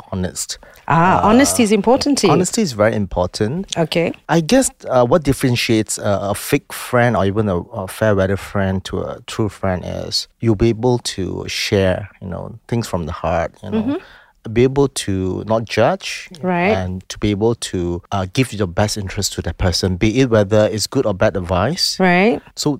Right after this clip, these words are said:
Speaker 1: I, I guess at the end of the day, it's really to look out for the person, you know, in every way you can.
Speaker 2: Okay, which brings me to the question then. If you are looking out for the best interests of your best friend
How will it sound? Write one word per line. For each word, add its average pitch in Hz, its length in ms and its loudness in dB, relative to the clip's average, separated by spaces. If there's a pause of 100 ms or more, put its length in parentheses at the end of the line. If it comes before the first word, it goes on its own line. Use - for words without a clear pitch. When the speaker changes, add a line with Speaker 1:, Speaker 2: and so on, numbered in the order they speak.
Speaker 1:
I, 113 220 -2
I 113 80 0
guess 135 220 2
at 110 100 2
the 107 60 2
end 113 120 2
of 101 60 2
the 113 100 0
day, 113 60 4
it's 101 260 -4
really 110 280 0
to 101 100 -4
look 101 180 0
out 101 100 0
for 95 120 -2
the 90 100 -4
person, 92 540 -2
you 90 60 -6
know, 87 180 -6 (140)
in 113 140 -2
every 110 260 4
way 104 160 2
you 90 160 -4
can. 87 260 -10 (300)
Speaker 2:
Okay, 180 340 4
which 247 240 2
brings 349 240 2
me 294 80 4
to 226 140 4
the 208 80 4
question 190 480 2
then. 165 500 4
If 254 180 2
you 330 280 4
are 240 400 4 (100)
looking 202 440 0
out 180 220 2
for - 140 -2
the 175 80 0
best 190 240 2
interests 180 400 -2
of 165 80 -2
your 175 140 0
best 170 280 -2
friend 165 460 0